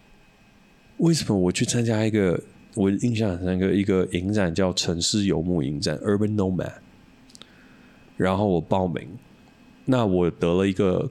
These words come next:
观众最佳票选奖，就是那时候拍了一个短片。可是我就看他们其他人拍出来的影片，我就觉得，“天哪，怎么这么厉害？为什么你们连穿衣服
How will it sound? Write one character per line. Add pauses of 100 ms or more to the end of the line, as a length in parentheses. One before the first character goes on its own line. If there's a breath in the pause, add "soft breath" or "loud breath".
观
众
最
佳
票
选
奖， (160)
就
是
那
时
候
拍
了
一
个
短
片。 (800 loud breath)
可
是
我
就
看
他
们
其
他
人
拍
出
来
的
影
片，
我
就
觉
得
，“天
哪，
怎
么
这
么
厉
害？ (640 loud breath)
为
什
么
你
们
连
穿
衣
服